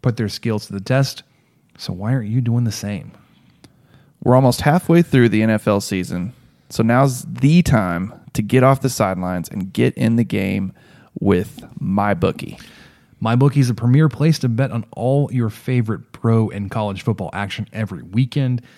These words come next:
Speaker 1: They always have the most up-to-date lines and the most prop bets of any sports book on the planet. So if you're going to bet this season, do the smart thing and bet with the best at MyBookie.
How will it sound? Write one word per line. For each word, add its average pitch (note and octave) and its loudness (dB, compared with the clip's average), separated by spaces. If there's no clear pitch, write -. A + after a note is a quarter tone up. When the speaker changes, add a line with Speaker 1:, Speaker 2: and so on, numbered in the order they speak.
Speaker 1:
They - -4
always E3 4
have C#3 4
the C3+ 4
most B2 4
up-to-date A#2 -4
lines G#2+ -2
and G#2+ -8
the G#2 -4
most B2 0
prop G2+ -6
bets G2+ -8
of G2 -8
any C#3+ 6
sports - -8
book G2+ -10
on F#2 -6
the F2 -10
planet. - -6
So - -4
if G#2 0
you're G2+ -6
going C3+ 4
to C#3+ 8
bet C3 2
this A2+ 0
season, A#2 2
do C3 4
the D#3 6
smart A#2 0
thing A2 0
and F#2+ -8
bet A2 -6
with G#2+ -8
the D#2 -12
best - -4
at - -12
MyBookie. G2+ -6